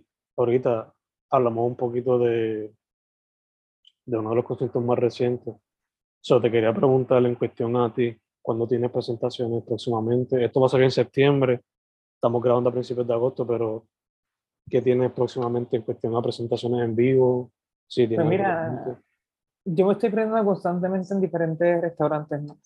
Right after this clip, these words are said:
Speaker 2: Eh,
Speaker 1: Mm.
Speaker 2: acá en la ciudad, en Ponce o en Puerto Rico, o sea, todo depende de donde me llamen. Eh, recién vinimos de Orlando, esto fue en agosto, y bueno, a finales de ju-, eh, hicimos Ponce en junio,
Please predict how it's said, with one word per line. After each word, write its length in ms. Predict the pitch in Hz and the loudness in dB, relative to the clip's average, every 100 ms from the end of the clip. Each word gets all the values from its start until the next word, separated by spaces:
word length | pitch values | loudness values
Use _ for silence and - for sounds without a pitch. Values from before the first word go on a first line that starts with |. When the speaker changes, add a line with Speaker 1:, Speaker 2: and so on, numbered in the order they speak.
| _ - | _ -6
Speaker 2:
Eh, 460 | 175 170 165 165 160 | 0 2 2 2 0
Speaker 1:
Mm. 40 | |
Speaker 2:
acá 200 | 151 147 | -2 -2
en 60 | 156 | -2
la 80 | 160 | -2
ciudad, 340 | 190 170 160 _ _ _ - | 0 0 -2 _ _ _ -8
en 200 | 160 156 | -6 -2
Ponce 420 | 156 156 156 175 | -2 -2 0 2
o 120 | 170 | 2
en 80 | 160 | 0
Puerto 260 | 165 151 156 | -6 -6 -4
Rico, 520 | 180 175 175 170 - _ _ - | -4 0 0 0 -6 _ _ -16
o 60 | 160 | -8
sea, 160 | 160 | -6
todo 180 | 160 151 | 0 2
depende 340 | 156 165 165 | 4 4 4
de 60 | 160 | 4
donde 180 | 160 156 | 4 2
me 140 | 151 | 0
llamen. 340 | 147 147 147 _ _ _ _ _ _ - | -2 -4 -6 _ _ _ _ _ _ -4
Eh, 340 | 175 170 170 170 | 0 2 4 2
recién 340 | 170 175 170 | 0 -2 -2
vinimos 460 | 190 190 190 190 175 | -2 0 0 -2 0
de 120 | 180 | 2
Orlando, 720 | 170 175 180 180 185 208 202 _ _ | 2 2 0 -2 -4 -4 -6 _ _
esto 160 | - 160 | -10 -6
fue 100 | 160 | -2
en 80 | |
agosto, 640 | 160 156 170 170 185 190 - _ _ _ _ _ _ _ _ _ | 2 4 4 2 -2 -2 -8 _ _ _ _ _ _ _ _ _
y 200 | 156 156 | -4 -4
bueno, 220 | 147 156 139 - _ | -2 -4 -4 -12 _
a 80 | 143 | -14
finales 300 | - 143 147 | -6 -4 0
de 100 | 160 | 2
ju-, 220 | 156 165 156 | 0 -2 -2
eh, 240 | 156 147 | 0 0
hicimos 380 | 143 175 196 208 | -2 0 0 2
Ponce 340 | 185 175 165 185 | 2 2 0 -4
en 100 | 190 | -2
junio, 500 | 175 165 165 180 | -2 -2 -2 -6